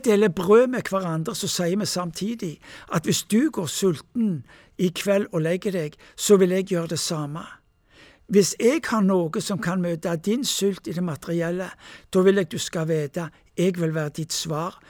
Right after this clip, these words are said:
på det som er dine behov. Det gjorde et enormt inntrykk på meg, fordi at det sa noe om nattverdens sterke budskap om tilhørighet,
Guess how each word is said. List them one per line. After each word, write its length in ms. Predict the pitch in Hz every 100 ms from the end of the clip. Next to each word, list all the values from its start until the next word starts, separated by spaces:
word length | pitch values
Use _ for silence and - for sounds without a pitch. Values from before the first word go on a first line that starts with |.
| - -
på 100 | 165
det 260 | 156 165 160
som 220 | - 156
er 120 | 156
dine 320 | 143 156 139
behov. 200 | 156 131 135
Det 80 | 233
gjorde 200 | - _
et 120 | 359
enormt 420 | 240 240 277 -
inntrykk 360 | 214 160 214 -
på 120 | - -
meg, 260 | - - _ - - - -
fordi 240 | 202 202 208
at 80 | 180
det 100 | 160
sa 300 | - 175 226
noe 440 | 240 147 - 208 -
om 300 | 180 190 165 - - -
nattverdens 880 | 151 196 - - 151 170 226 220 120 -
sterke 720 | - 240 175 - _ 208 233 220 - - _
budskap 760 | 185 180 143 - - 185 196 -
om 180 | - 175
tilhørighet, 1040 | 175 165 147 131 185 220 170 165 - _